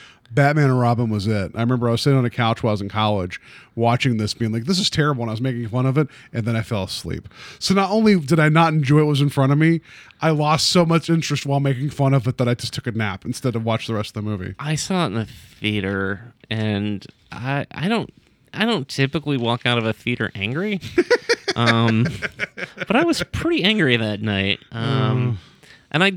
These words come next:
Speaker 2: I knew going in that I'm like, "Okay, this is probably gonna be terrible," and then it was, like, far worse than I thought it was gonna be.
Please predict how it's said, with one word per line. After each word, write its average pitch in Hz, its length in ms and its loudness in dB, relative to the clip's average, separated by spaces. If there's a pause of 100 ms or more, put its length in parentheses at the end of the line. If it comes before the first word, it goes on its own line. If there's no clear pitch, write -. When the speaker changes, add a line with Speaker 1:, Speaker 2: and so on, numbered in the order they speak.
(140)
Speaker 2:
I 170 160 2
knew 269 340 2
going 214 320 2
in 175 220 0
that 120 100 0
I'm 120 100 0
like, 107 200 -2
"Okay, 151 240 -2
this 113 140 -4
is 107 100 -12
probably 110 260 0
gonna 131 100 -2
be 139 80 -2
terrible," 131 500 -4
and 117 140 -4
then 117 80 2
it - 80 -4
was, 117 160 -4
like, 120 160 -2 (160)
far 156 320 -2
worse 139 320 -2
than 123 120 -8
I 120 80 -4
thought 131 180 -2
it - 80 -6
was 123 100 -6
gonna 120 140 -6
be. 107 400 0